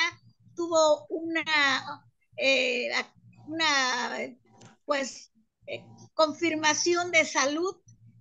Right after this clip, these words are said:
en el que hubo, pues, algo de cirugía, anestesia, estuvo en el hospital y sin embargo,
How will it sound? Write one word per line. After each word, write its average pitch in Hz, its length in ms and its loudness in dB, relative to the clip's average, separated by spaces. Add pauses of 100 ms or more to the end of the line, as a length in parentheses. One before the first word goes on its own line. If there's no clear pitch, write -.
en 262 140 -4
el 254 140 -4
que 269 120 2
hubo, 277 500 0
pues, 254 180 -4
algo 269 320 0
de 226 520 -4 (220)
cirugía, 269 720 -2
anestesia, 277 680 2
estuvo 277 320 0
en 285 80 -2
el 254 120 2
hospital 277 640 0 (340)
y 311 100 -10
sin 247 220 -6
embargo, 277 480 2